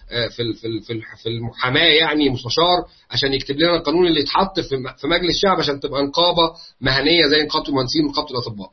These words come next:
فهي ستيب وربنا ييسر. احنا، احنا محتاجين كل مبرمجين مصر تبقى موجوده معانا. ال-، الناس اللي موجوده دلوقتي النقابه دي مش بتاعتها.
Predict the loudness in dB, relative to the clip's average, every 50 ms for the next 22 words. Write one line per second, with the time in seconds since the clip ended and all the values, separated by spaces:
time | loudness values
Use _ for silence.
0 | _ _ _ -20 -20 _ _ -4 0 2 2 2 2 2 2 2 0 0 -6 -16
1 | _ _ 2 4 4 4 4 4 4 4 4 6 4 4 2 2 4 2 4 4
2 | 4 2 2 0 -6 -4 -4 -4 -4 0 2 2 2 0 -4 -12 _ _ _ _
3 | _ -20 -20 _ -20 -20 -20 _ _ _ -10 -10 -10 -4 -4 -4 -2 0 0 0
4 | 0 -2 -4 -4 -4 -2 -2 -2 -4 2 4 4 6 6 4 2 2 2 2 2
5 | 2 0 0 0 0 2 4 2 2 0 -4 -4 -4 -4 -4 -2 -2 -2 -2 0
6 | -2 -2 -2 -2 -2 -2 -2 -4 -4 -6 -6 -8 -8 -6 -6 -2 0 0 0 2
7 | 0 0 0 2 0 0 0 2 0 2 2 2 0 0 0 0 -2 -2 -2 -2
8 | -4 -4 -4 -2 0 0 0 0 -2 -4 -4 0 0 0 -2 -2 -10 -14